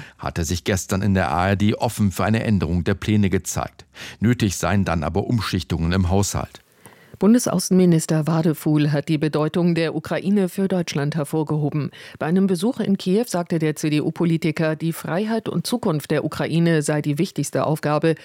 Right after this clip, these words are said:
Speaker 2: der deutschen Außen- und Sicherheitspolitik. Außerdem sicherte Wadefuhl zu, dass Deutschland der Ukraine weiter Waffen liefern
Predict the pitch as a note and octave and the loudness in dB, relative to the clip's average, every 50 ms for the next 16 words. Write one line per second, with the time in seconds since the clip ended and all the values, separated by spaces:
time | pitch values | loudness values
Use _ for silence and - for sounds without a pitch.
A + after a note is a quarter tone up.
0 | - - - - E3 E3 F3+ F#3+ - - G3+ F3+ - - F3 G#3+ - - F#3+ F3 | -16 -10 -6 -2 0 2 0 0 0 0 -2 0 0 0 0 0 0 0 0 2
1 | - E3+ F3 - F3 - - D3 D3+ C#3+ C#3 C#3+ - - - D3 C#3+ C#3 - C#3+ | 2 2 0 0 -2 -2 0 0 2 0 0 -2 -2 -2 0 0 0 0 0 -2
2 | - - - - - - - - - - - - - D#3 - E3+ D#3 D#3+ D#3+ D#3+ | -4 -6 -8 -16 -20 -20 -20 -20 -20 -12 -6 -4 -2 0 0 0 2 2 2 2
3 | D#3 D#3 D#3+ - G3 F3 F3+ F3 D#3 D#3+ D#3+ E3 - E3 D#3 - - D#3+ D3+ D3+ | 2 0 0 0 0 0 2 0 0 0 0 0 -2 -2 -4 -2 0 2 2 2
4 | D3+ _ - - - - A3+ C#4+ C4 - - F#3 F#3 F#3 - - D#3 D#3 E3 F3 | 0 _ -6 -4 0 2 2 2 2 2 0 0 0 0 -2 -2 0 0 0 0
5 | - - F3 F3 A3 B3 - G3+ F#3 F3+ F3+ - - E3+ - - - D3+ - - | -2 -2 0 0 0 0 2 2 2 2 2 0 -2 -4 -4 -4 -4 -4 0 2
6 | E3 E3 D#3+ D#3 D3 D3+ D3+ D#3+ D#3+ F#3 D#3+ D#3+ D3+ D#3 - - G3+ F#3+ F3+ D3+ | 2 4 4 2 2 0 -2 -2 -2 -2 -2 0 -2 -4 -2 0 0 2 2 2
7 | D#3 D#3+ - - E3+ F#3+ G#3 | 2 0 0 0 0 0 0